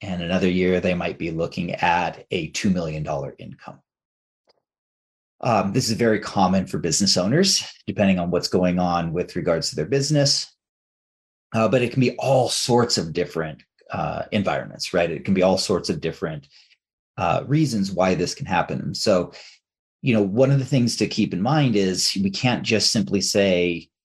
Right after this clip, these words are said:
you know, "Oh, well, this is something that should be easily fixable based on X, Y, or Z," right? Um, the swings can be quite dramatic, and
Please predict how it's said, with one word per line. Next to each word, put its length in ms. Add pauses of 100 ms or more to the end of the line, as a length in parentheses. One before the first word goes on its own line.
(420)
you 100
know, 260
"Oh, 120
well, 140
this 200
is 80
something 340
that 240
should 200
be 280
easily 380
fixable 500
based 300
on 300
X, 320
Y, 220
or 180
Z," 360 (380)
right? 260 (720)
Um, 400 (380)
the 120
swings 420
can 140
be 100
quite 320
dramatic, 800
and 760